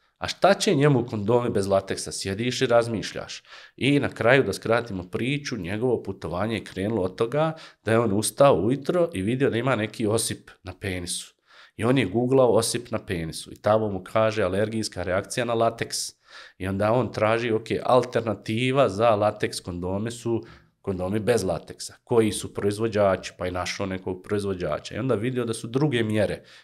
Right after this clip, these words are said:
Nije S, M, L i X L, nego su pedeset dva, pedeset četiri, pedeset šest. Mora izmjeriti da vidi šta njemu odgovara. I dug je proces dok on dođe do konkretnog modela koji njemu treba.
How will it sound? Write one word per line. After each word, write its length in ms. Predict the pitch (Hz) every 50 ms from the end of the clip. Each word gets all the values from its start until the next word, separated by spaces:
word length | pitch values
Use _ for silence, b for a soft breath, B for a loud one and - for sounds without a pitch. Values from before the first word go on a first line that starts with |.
| B _
Nije 540 | 101 107 117 120 117 110 104 92 104 120 107
S, 140 | - - -
M, 200 | 110 104 98 98
L 200 | 110 110 104 95
i 160 | 95 98 104
X 240 | 104 101 - - -
L, 240 | 110 131 156 156 143
nego 180 | 127 123 117 -
su 200 | - 104 - -
pedeset 420 | 104 101 98 107 110 107 104 101
dva, 260 | 107 113 107 101 92
pedeset 380 | - 92 92 104 104 101 104 -
četiri, 320 | - 104 98 - - 98
pedeset 400 | 87 - 92 90 95 95 92 -
šest. 480 | - - - 135 156 175 - - B B B B B B B B -
Mora 400 | 101 104 107 110 123 127 120 117
izmjeriti 540 | 104 98 104 110 120 123 123 135 - - -
da 60 | 98
vidi 280 | 85 92 92 92 110 110
šta 200 | - - - 101
njemu 240 | 107 110 113 113
odgovara. 640 | 117 117 - 113 110 107 101 92 82 82 - - B B B B B B
I 160 | - 113 123 123
dug 360 | 120 120 110 143 190 202 170
je 160 | 151 117 -
proces 420 | 104 107 117 147 151 - 165 156
dok 220 | 143 143 139 139 147
on 180 | 151 147 139
dođe 380 | 131 147 156 151 139 127 120 110 - -
do 180 | 117 104 101
konkretnog 680 | - 113 107 - - 139 147 143 143 - 135 120 110
modela 400 | 110 104 101 92 107 110 113 117
koji 220 | 110 - - 110 101
njemu 280 | 107 110 104 101 90
treba. 300 | - - - - - -